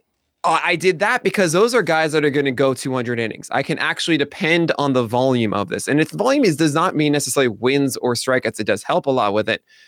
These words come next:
but it also is expression of E R A and whip. If you have a guy going a hundred fifty innings versus two hundred, you get thirty-three percent more frames with the guy at two hundred of those same ratios. That's a huge deal.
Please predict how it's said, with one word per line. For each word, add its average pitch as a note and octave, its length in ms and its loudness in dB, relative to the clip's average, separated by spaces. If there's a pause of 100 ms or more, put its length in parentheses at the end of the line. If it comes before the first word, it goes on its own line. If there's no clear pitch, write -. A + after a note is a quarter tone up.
(180)
but C#3+ 120 2
it D3+ 80 4
also G#3+ 320 4
is G3 100 4
expression F#3 840 0
of C#3+ 120 2
E D3 200 2
R C#3+ 140 4
A A#2 80 0
and A2 320 -2
whip. C3+ 300 -2 (400)
If C3+ 120 2
you D3 80 2
have D#3+ 120 2
a D#3+ 80 0
guy D#3+ 240 2
going D3+ 180 2
a D3 60 2
hundred D#3+ 260 0
fifty D3 320 -2
innings C3+ 300 0
versus A#2 280 -6
two A#2 140 -4
hundred, B2 480 0 (260)
you D#3 140 2
get G3+ 180 0 (140)
thirty-three G3+ 480 2
percent E3 420 0
more C#3 200 2
frames A#2 760 -2 (280)
with C3+ 160 0
the C#3+ 80 -2
guy C#3 240 0
at A#2 100 -2
two C3+ 180 0
hundred A#2 580 0
of A#2+ 200 0
those A#2+ 180 2
same B2 220 0
ratios. A2 460 0
That's C#3+ 180 -2
a C3+ 60 -4
huge D#3+ 760 0
deal. B2+ 420 2